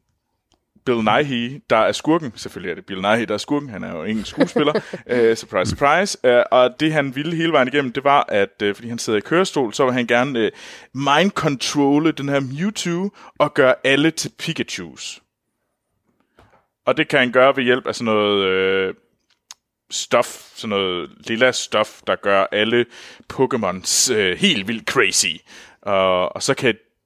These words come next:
Speaker 1: menneskerne ligesom forvandles ind i Pokémons. Og de bruger de selvfølgelig al tiden på at stoppe. Øhm, det er så det, øh, vi bruger, øh, vi finder ud af. Og så finder vi så ud af, at, øh, faren var ikke død.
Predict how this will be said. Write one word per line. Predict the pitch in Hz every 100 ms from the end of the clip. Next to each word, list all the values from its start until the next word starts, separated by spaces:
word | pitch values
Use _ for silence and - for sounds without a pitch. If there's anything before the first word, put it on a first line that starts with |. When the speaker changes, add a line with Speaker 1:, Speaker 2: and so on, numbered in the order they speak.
| _ -
Speaker 1:
menneskerne | 117 120 - 98
ligesom | 110 117 104 92 87 _ _ _ _ _ _ _ _
forvandles | - 113 104 101 101 -
ind | 117 120 _ -
i | 92 92 _ _ - - _ _ _
Pokémons. | - 95 85 53 - -
Og | - 214
de | 247 208 _ _ _ _ _ _ _ _
bruger | 135 143
de | 139
selvfølgelig | - - 131 135 -
al | 135 -
tiden | - 127 104
på | - 95
at | -
stoppe. | - 95 - - _ - - - _ 90
Øhm, | 95 95 95 92 92 90 90 92 _ 107
det | 185
er |
så | 180 185
det, | 170 165 139
øh, | 110 101
vi | 104
bruger, | 110 110 127
øh, | 123 98 95 98
vi | 98
finder | 120 113
ud | 131
af. | 117 95 -
Og | 120
så |
finder | - 156 135
vi | 131
så | -
ud | 185
af, | 156 123 -
at, | 104 98 107
øh, | 101 101
faren | 127 117 143 147
var | 113
ikke | 220 -
død. | 196